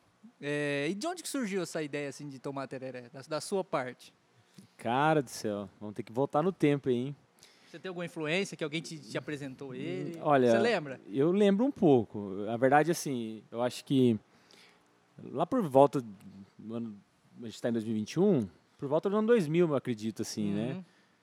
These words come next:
Speaker 2: Eu lembro que, eu não sei se era bem uma modinha aqui na nossa cidade, aqui, né, em Floraí, mas eu lembro que algumas, alguns jovens estavam tomando isso aí e eu me recordo bem que eu lembro que o Ricardo, o Ricardo Miura, né, ele comprou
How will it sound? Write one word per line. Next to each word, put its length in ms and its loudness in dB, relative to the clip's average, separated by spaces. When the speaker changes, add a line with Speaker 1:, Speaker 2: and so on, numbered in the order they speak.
Speaker 2:
Eu 80 -10
lembro 200 -8
que, 500 0
eu 80 -2
não 60 -4
sei 160 -6
se 220 -4
era 120 4
bem 160 -2
uma 100 4
modinha 540 4
aqui 140 0
na 100 6
nossa 240 2
cidade, 460 0
aqui, 320 -4
né, 80 -2
em 60 -2
Floraí, 500 0
mas 360 -8
eu 80 -4
lembro 160 -4
que 100 -2
algumas, 400 0
alguns 280 2
jovens 340 10
estavam 300 4
tomando 440 6
isso 160 2
aí 280 2
e 760 -6
eu 100 -12
me 140 -6
recordo 360 -4
bem 240 -4
que 360 -6
eu 120 -4
lembro 180 -4
que 80 -12
o 60 0
Ricardo, 560 -4
o 380 -20
Ricardo 300 -6
Miura, 400 -8
né, 200 -8
ele 720 -10
comprou 560 2